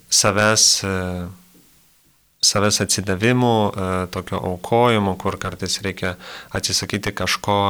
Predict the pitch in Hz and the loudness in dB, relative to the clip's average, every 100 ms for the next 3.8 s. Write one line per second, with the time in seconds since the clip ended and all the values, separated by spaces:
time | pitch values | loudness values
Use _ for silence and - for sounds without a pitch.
0 | 95 107 92 90 92 90 95 90 92 95 | 0 -2 -2 -4 -6 -6 -6 -4 -2 -4
1 | 95 - 98 98 104 101 98 95 92 92 | -6 -4 0 2 2 0 0 -2 -6 -8
2 | 90 90 90 90 92 95 92 - 123 123 | -8 -6 -8 -6 -2 -2 -2 -2 0 2
3 | 113 101 107 - 95 95 92 92 | 2 2 -2 -12 -10 -8 -8 -10